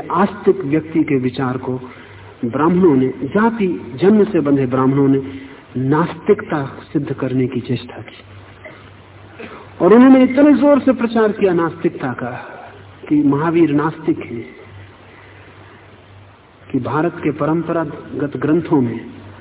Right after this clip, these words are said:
जहां दर्शन शास्त्र के उल्लेख किए जाते हैं, वहां महावीर का नाम हमेशा नास्तिक परंपरा में गिना जाता है। तीन दर्शनों में चार्वाक, महावीर का जैन दर्शन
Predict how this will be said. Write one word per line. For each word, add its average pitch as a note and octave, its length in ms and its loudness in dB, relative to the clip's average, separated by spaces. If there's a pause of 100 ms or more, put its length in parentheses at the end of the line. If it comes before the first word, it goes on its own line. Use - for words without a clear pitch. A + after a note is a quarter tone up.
(2250)
जहां C#3+ 280 -2 (280)
दर्शन D#3 400 0
शास्त्र D#3 400 -6
के D#3 100 -4
उल्लेख D#3 480 0
किए C3+ 180 2
जाते A#2 300 -8
हैं, A2+ 80 -12 (380)
वहां C#3+ 220 0
महावीर D3+ 440 4
का C#3 140 -2
नाम C#3 280 0
हमेशा C#3 440 0
नास्तिक C3 540 -4
परंपरा B2 420 -2
में A#2 140 -2
गिना G#2+ 220 -6
जाता G#2 260 -12
है। - 100 -20 (1600)
तीन F3 200 6
दर्शनों D#3+ 340 2
में D3+ 100 4
चार्वाक, D#3+ 640 0 (1700)
महावीर D3+ 560 6
का B2+ 120 -2
जैन D3 300 4
दर्शन F3+ 420 2